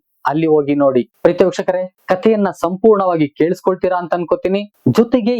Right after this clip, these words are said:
ಇನ್ನೊಂದಷ್ಟು ಜನಕ್ಕೆ ಇದನ್ನ ತಲುಪಿಸ್ತೀರಾ, ಶೇರ್ ಮಾಡ್ತೀರಾ ಅಂತ ಅನ್ಕೊಳ್ತೀನಿ. ಇಷ್ಟ ಆಗಿರುತ್ತೆ, ಒಂದು ಲೈಕ್ ಮಾಡಿ, ಜೊತೆಗೆ ಕಾಮೆಂಟ್ ಮಾಡೋದಂತೂ ಮರಿಬೇಡಿ. ಆ ಮೂಲಕ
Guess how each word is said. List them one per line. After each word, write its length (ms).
ಇನ್ನೊಂದಷ್ಟು 600
ಜನಕ್ಕೆ 380
ಇದನ್ನ 200
ತಲುಪಿಸ್ತೀರಾ, 560
ಶೇರ್ 320
ಮಾಡ್ತೀರಾ 380
ಅಂತ 180
ಅನ್ಕೊಳ್ತೀನಿ. 480
ಇಷ್ಟ 160
ಆಗಿರುತ್ತೆ, 440
ಒಂದು 120
ಲೈಕ್ 220
ಮಾಡಿ, 200
ಜೊತೆಗೆ 360
ಕಾಮೆಂಟ್ 400
ಮಾಡೋದಂತೂ 440
ಮರಿಬೇಡಿ. 440
ಆ 20
ಮೂಲಕ 260